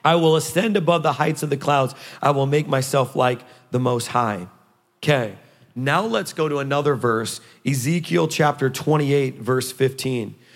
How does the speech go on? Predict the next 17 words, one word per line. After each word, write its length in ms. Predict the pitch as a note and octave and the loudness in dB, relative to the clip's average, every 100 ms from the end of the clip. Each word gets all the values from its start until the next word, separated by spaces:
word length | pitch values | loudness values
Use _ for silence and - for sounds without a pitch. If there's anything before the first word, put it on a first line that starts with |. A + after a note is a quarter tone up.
| - - | -18 -4
"You 200 | D3 E3+ | 0 4
were 180 | D#3+ | 4
blameless 680 | C#3+ B2+ C#3+ E3+ F#3+ F#3+ F#3+ | 2 2 2 4 2 0 0
in 100 | F3 | 0
your 140 | D#3+ D3 | 2 2
ways 380 | D3+ D#3 C#3+ | 4 2 0
the 100 | C#3 | -4
day 300 | C3+ A#2 D#3 | -4 0 2
you 180 | D#3+ D#3 | 2 -2
were 200 | C#3 C3+ | -2 -2
created, 840 | - - B2+ B2+ E3 E3+ A#2+ D#2 - _ _ _ _ _ _ - | -4 -8 -4 -2 0 0 -2 -4 -14 _ _ _ _ _ _ -8
till 360 | D#3 E3 D#3 D#3+ | 2 2 2 2
unrighteousness 1000 | F3 F3+ D3+ D#3 E3+ D#3+ D3 - C#3 C3 | 2 2 0 0 0 -2 -6 -4 -6 -6
was 180 | C3 - | -8 -8
found 400 | - C#3 C3 A#2 | -2 0 0 -6
in 260 | B2+ C#3 | -4 -4
you." 320 | C3 A2 D#2+ | -2 -4 -6